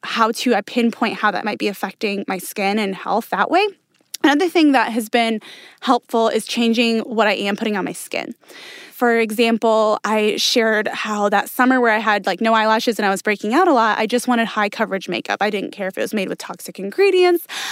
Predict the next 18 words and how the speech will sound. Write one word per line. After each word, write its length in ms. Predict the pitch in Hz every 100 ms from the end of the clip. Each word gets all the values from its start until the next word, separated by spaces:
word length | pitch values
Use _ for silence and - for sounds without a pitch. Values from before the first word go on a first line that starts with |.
| - -
I 200 | 381 392
honestly 240 | 320 285
didn't 180 | 269 262
really 200 | 262 240
care 220 | 294 233
anything 280 | 247 285 254
about 180 | 220 208
it 100 | 208
so 120 | 233
long 240 | 220 233
as 80 | 240
it 80 | -
covered 400 | - 226 214 220 -
up 180 | 208 -
all 120 | 190
these 180 | 190 -
spots. 640 | - - 320 - - - - - - - - -
But 180 | 285